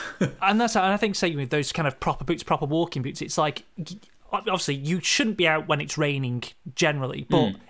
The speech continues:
Speaker 2: it might have been raining. You know, there might have been, you know, there might be a lot of dew on the grass where you're walking,
Speaker 1: Yeah,
Speaker 2: and you don't
Speaker 1: exactly.
Speaker 2: wanna be traipsing across in a pair of trainers or a pair
Speaker 1: Mm.
Speaker 2: of rubbish boots that, you know, just suck up the, you
Speaker 1: Yeah.
Speaker 2: know,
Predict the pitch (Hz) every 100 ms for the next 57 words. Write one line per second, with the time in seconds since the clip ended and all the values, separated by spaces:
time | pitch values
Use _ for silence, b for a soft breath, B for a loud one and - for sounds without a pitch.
0 | - 196 160 160 180 190 - 139 135 123
1 | 127 120 120 123 135 - - 139 123 135
2 | 208 180 180 175 180 151 151 147 147 147
3 | 139 160 170 147 143 139 - - - 151
4 | - 175 156 143 - 147 147 202 196 -
5 | 139 135 143 170 180 - 120 120 170 156
6 | 214 202 180 156 - - 208 - 170 139
7 | 185 165 180 - 160 139 - 156 151 143
8 | 143 - B B B 214 247 220 208 180
9 | - 156 131 180 240 175 - - 170 190
10 | - 151 214 135 135 147 - - - -
11 | - 202 - 131 - - B B - 139
12 | 127 123 123 127 143 135